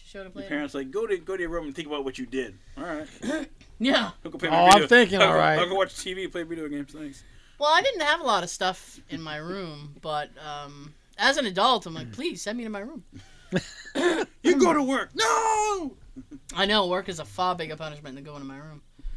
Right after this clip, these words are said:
Speaker 1: So, um,
Speaker 2: You were there for, at night or during the day?
Speaker 1: we, we went at night. It was only for a couple hours.
Speaker 2: Okay.
Speaker 1: But I gave <laughs> him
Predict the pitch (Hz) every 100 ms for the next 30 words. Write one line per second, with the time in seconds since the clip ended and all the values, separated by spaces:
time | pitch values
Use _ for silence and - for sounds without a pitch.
0 | - - - - - - 240 226 208 202
1 | 196 190 180 180 165 - 127 123 123 131
2 | 123 117 101 113 127 185 143 120 110 113
3 | 113 208 269 285 294 339 349 254 208 202
4 | 190 190 247 294 285 240 185 165 151 151
5 | 139 - - 156 131 - - - - _
6 | 220 202 214 214 247 403 - 240 233 -